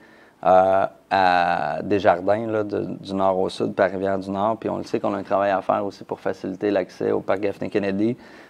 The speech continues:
Euh, tu sais, je vais vous inviter à consulter, euh, le programme triennal d'immobilisation. Il y a des, il y a des données intéressantes là-dedans. Il y a la vision du conseil. On veut travailler sur le chemin Rivière-du-Nord, euh, aussi, parce que notamment il y a la rue Patriote, la rue du Boisé,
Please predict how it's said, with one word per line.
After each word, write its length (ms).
Euh, 280
tu 160
sais, 60
je 40
vais 100
vous 140
inviter 240
à 60
consulter, 640
euh, 240
le 100
programme 340
triennal 360
d'immobilisation. 840
Il 60
y 40
a 40
des, 280
il 80
y 20
a 40
des 120
données 340
intéressantes 540
là-dedans. 240
Il 80
y 20
a 40
la 140
vision 240
du 100
conseil. 540
On 120
veut 140
travailler 380
sur 140
le 120
chemin 220
Rivière-du-Nord, 840
euh, 240
aussi, 400
parce 180
que 220
notamment 400
il 40
y 20
a 40
la 100
rue 120
Patriote, 680
la 100
rue 120
du 80
Boisé, 720